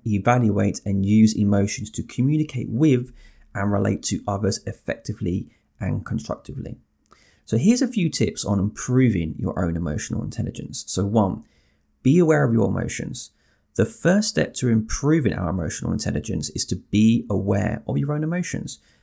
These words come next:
Pay attention to how you feel in different situations. What triggers those emotions?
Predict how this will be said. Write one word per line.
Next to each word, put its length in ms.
Pay 180
attention 440
to 100
how 220
you 160
feel 400
in 120
different 300
situations. 800
What 340
triggers 320
those 180
emotions? 540